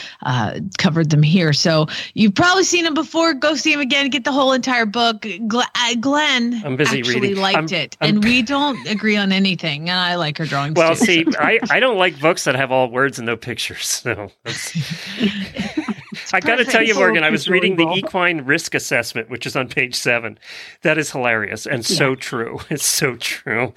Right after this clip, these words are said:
Speaker 2: It's a
Speaker 3: Huh.
Speaker 2: chart that shows you the type of horse and the risk that, that you'll die, uh, with that type of horse. And, uh, it, you, you get, you should get it just for that, to make sure you don't have the one at the top of the list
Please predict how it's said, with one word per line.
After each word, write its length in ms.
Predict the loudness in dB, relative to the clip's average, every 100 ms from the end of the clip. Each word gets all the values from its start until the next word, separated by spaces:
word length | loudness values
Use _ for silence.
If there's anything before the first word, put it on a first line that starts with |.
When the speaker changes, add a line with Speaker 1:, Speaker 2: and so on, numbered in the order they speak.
| -8 -4
Speaker 2:
It's 140 | 0
a 60 | 0
Speaker 3:
Huh. 60 | 0
Speaker 2:
chart 440 | 0 2 2 2
that 140 | -2 -2
shows 280 | 0 0 0
you 100 | -2
the 120 | -2
type 300 | 0 -2 -2
of 120 | -6
horse 320 | 0 0 2
and 120 | -2 -2
the 80 |
risk 360 | 0 0 -2 -2
that, 180 | -4 -4 -8 -16 -18 -4
that 180 | -2 0
you'll 180 | 0 0
die, 600 | 2 2 2 -2 -10 -16 -6
uh, 400 | -2 0 0 0 0
with 180 | 0
that 200 | 2 0
type 200 | 0 0
of 100 | -2
horse. 340 | -4 -4 -6 -8 -10 -12 -12 -12 -4
And, 400 | 0 0 -2 -4
uh, 320 | -4 -2 -4 -8 0
it, 320 | 2 2 0 -8
you, 200 | -14 -10
you 300 | -6 0 0
get, 200 | 0 -2
you 140 | 0
should 160 | 0 2
get 120 | 2
it 100 | 2
just 180 | 0 -2
for 100 | -4
that, 400 | -4 -6 -8 -18 _ _ -4
to 100 | -2
make 180 | -2
sure 180 | 0 0
you 120 | 2 2
don't 320 | 2 0 0
have 400 | 0 0 -2 -6
the 100 | -4
one 180 | -4 -6
at 100 | -8
the 80 |
top 240 | -8 -8 -8
of 60 | -14
the 60 |
list 440 | -16 -14 -14 -16